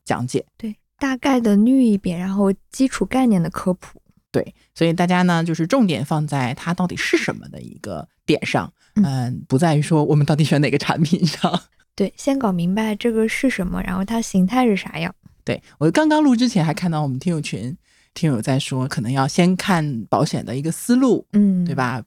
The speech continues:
Speaker 1: 而不是一上来就要
Speaker 2: 产品。
Speaker 1: 去要产品和工具。
Speaker 2: 对。
Speaker 1: 我觉得啊，讲得真好，<laughs> 不愧是我们的听友。好的，那今天呢，就是让七七来给我们主要讲解一下，因为，哎，七七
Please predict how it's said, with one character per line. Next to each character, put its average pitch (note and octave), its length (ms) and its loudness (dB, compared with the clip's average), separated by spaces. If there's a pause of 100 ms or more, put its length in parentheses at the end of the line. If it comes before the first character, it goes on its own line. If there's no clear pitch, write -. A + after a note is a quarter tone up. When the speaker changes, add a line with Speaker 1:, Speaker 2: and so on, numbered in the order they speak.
Speaker 1:
而 D#3 80 0
不 F3+ 100 0
是 F3 140 2
一 - 20 4
上 C#4+ 200 2
来 C#3 120 2
就 C#3 140 -2
要 C#3 240 0 (300)
Speaker 2:
产 - 200 -10
品。 F3 140 2
Speaker 1:
去 E3 80 2
要 D#3+ 100 2
产 C#3+ 220 0
品 C#3+ 140 -4
和 C3+ 100 -6
工 F#3 100 -2 (140)
具。 - 40 -4
Speaker 2:
对。 B2 80 0
Speaker 1:
我 B2+ 60 2
觉 C#3+ 140 0
得 E3+ 60 2
啊， - 200 -4
讲 F3 220 2
得 G3 80 4 (100)
真 F4 280 2
好， - 640 -2
<laughs> - 140 -18
不 E4 80 0
愧 A#4+ 180 2
是 D#4+ 120 2
我 A3 100 2
们 D#3+ 100 0
的 F#3+ 80 2
听 G#3 260 4
友。 G#3 200 2 (1080)
好 C#3 120 -4
的， F3 180 0 (240)
那 B3 640 2 (160)
今 E4+ 140 2
天 F#4 160 4
呢， B3+ 100 4
就 A3+ 80 2
是 F#3 140 0
让 F#3 240 2 (120)
七 - 220 -12
七 - 180 2
来 A3 140 4
给 G#3+ 140 2
我 F#3 80 2
们 F3+ 120 4
主 F#3 140 2
要 A#3 180 4
讲 G#3+ 280 4
解 G#3 240 2
一 F#3+ 80 4
下， F#3 340 0
因 G#3 100 2
为， A#3+ 140 2 (600)
哎， F3+ 180 2
七 A#3+ 140 0
七 A#3+ 180 4